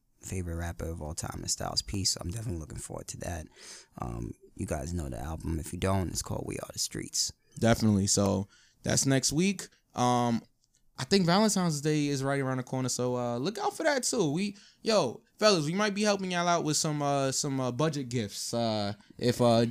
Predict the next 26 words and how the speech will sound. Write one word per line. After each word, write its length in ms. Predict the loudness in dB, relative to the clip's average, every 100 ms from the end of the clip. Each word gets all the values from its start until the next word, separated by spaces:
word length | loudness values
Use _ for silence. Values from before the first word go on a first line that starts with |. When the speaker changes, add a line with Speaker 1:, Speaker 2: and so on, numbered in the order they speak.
| 0 4
Speaker 2:
James 300 | 6 6 4
Don 300 | 2 2 0
is 100 | -2
down, 400 | -2 -2 -2 -2
you 60 |
know, 120 | -2
to, 200 | -2 -4
to 120 | -2 0
help 200 | 0 0
our 80 |
fellas 340 | 0 -2 -2 0
out. 260 | -2 -4 -14 _
Speaker 1:
Just 220 | -4 -4
a, 40 | -4 -6 -8 -8
a 60 | -8
couple 280 | -6 -2 -2
of 120 | 0
tips. 500 | -2 0 2 2 0 -6 2
Speaker 2:
Yeah, 220 | 4 6
Speaker 1:
Um, 80 | 8
Speaker 2:
definitely. 460 | 6 6 0 -4 _ _ _ _ _ _ 6
Oh, 220 | 8 8
and 100 | 6
before 380 | 4 8 8 8
we 100 | 6
go, 440 | 8 8 8 2